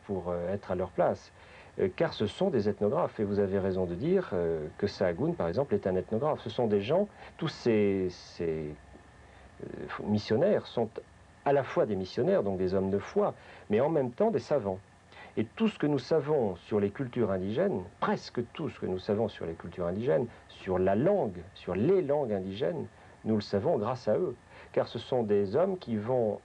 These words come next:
euh, construire une véritable, euh, instruire une véritable quête de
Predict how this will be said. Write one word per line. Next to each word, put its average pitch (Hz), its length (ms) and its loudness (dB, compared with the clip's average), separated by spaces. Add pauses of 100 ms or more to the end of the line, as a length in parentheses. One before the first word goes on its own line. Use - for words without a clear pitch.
euh, 95 280 -2 (200)
construire 165 680 0 (480)
une 120 160 0
véritable, 131 720 2
euh, 95 460 2 (260)
instruire 165 480 2
une 139 80 0
véritable 120 480 0 (100)
quête - 440 -4
de 208 160 -2